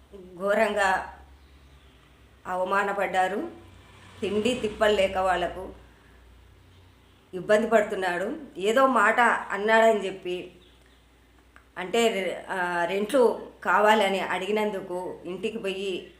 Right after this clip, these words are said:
కొడుకు ఇంటికి వెళ్ళి అడిగినందుకు ఇష్టం వచ్చినట్లు తల్లిని, తండ్రిని కొట్టాడంట. తండ్రిని వీపు మీద కొడితే పక్కన సైడుకు అనేది, బోన్స్ అనేది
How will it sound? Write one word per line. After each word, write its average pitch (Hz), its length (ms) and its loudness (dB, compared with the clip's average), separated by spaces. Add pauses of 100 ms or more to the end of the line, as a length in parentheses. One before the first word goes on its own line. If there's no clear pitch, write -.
కొడుకు 196 280 -2
ఇంటికి 190 360 -2
వెళ్ళి 185 400 -6
అడిగినందుకు 185 800 -4 (1040)
ఇష్టం 214 260 -4
వచ్చినట్లు 202 500 -4
తల్లిని, 208 800 -2 (220)
తండ్రిని 202 380 -2
కొట్టాడంట. 180 640 -2 (1200)
తండ్రిని 226 680 0 (420)
వీపు 233 300 -2
మీద 262 320 0
కొడితే 208 680 -2 (100)
పక్కన 214 380 -2
సైడుకు 196 800 -2 (120)
అనేది, 180 380 -8
బోన్స్ 208 420 -2
అనేది 190 540 -6